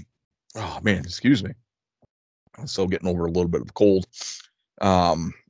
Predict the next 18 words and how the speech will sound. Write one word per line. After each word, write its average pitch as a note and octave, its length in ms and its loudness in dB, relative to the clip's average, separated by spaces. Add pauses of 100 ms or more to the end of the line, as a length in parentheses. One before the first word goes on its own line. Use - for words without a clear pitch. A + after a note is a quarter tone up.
(480)
N A2+ 180 6
W B2 380 6
A F#2+ 160 4
Team B2+ 560 0
Wars, D2 500 -8 (960)
which F#2 180 -4
basically A2 600 2
is F#2 160 -4
going G2+ 280 -4
to G2+ 200 -6
turn, G2 500 -4
is G2+ 160 -4
going G2+ 200 0
to G2 60 2
be F#2+ 280 0
a E2+ 160 2
series B2+ 800 2
of, F#2+ 420 2